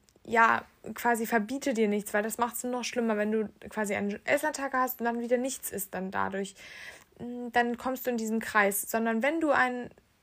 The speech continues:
mal mehr gegessen hast, dann isst danach einfach normal weiter und dann wird das auch. Und gib dem Zeit, ähm, genau, aber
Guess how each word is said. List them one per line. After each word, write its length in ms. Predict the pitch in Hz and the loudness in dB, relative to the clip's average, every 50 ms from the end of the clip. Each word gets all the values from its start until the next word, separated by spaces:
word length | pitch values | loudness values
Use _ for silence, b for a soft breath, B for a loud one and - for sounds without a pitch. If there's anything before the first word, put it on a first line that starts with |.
| _ _ _ | _ _ _
mal 200 | 240 247 240 233 | -2 2 2 2
mehr 180 | 240 240 240 233 | 4 2 2 0
gegessen 400 | 233 220 220 226 220 - 226 220 | 0 0 0 -2 -2 -2 -4 -4
hast, 220 | 220 214 - - | -4 -4 -6 -8
dann 140 | - 240 240 | -8 -10 -8
isst 160 | - - - | -8 -6 -4
danach 260 | 262 247 240 240 233 | -2 -2 -2 -2 -2
einfach 240 | 240 226 - 214 - | -4 -8 -8 -12 -10
normal 520 | 208 226 220 208 214 220 220 220 220 208 208 | -6 -4 -4 -2 -2 0 0 0 0 0 0
weiter 520 | 208 208 208 202 202 - 196 190 190 - | 2 2 0 0 -2 -4 -4 -4 -4 -4
und 300 | - 214 214 214 214 - _ | -4 -4 -4 -6 -6 -8 _
dann 200 | 233 233 240 233 | -6 -4 0 2
wird 160 | 247 240 - | 0 0 0
das 180 | 214 202 - - | -4 -6 -4 -2
auch. 340 | 196 196 202 220 220 - B B B B B B B B B | 0 0 0 0 -2 -8 B B B B B B B B B
Und 160 | - 233 220 | -6 -4 -2
gib 180 | 269 247 - - | -2 -6 0 0
dem 240 | 240 220 220 214 | 2 2 2 0
Zeit, 580 | - - - 269 269 269 269 262 262 - - - - | -2 -4 4 4 6 6 6 4 4 0 -4 -4 -4
ähm, 440 | - 220 220 214 214 214 214 220 220 - _ _ _ _ - - - | -4 -2 -2 0 -2 -2 -4 -6 -6 -10 _ _ _ _ -12 -10 -4
genau, 340 | - 226 208 196 196 202 202 | 0 2 4 4 4 4 4
aber 480 | - - 214 208 214 214 220 220 - | 4 2 4 4 6 6 6 4 2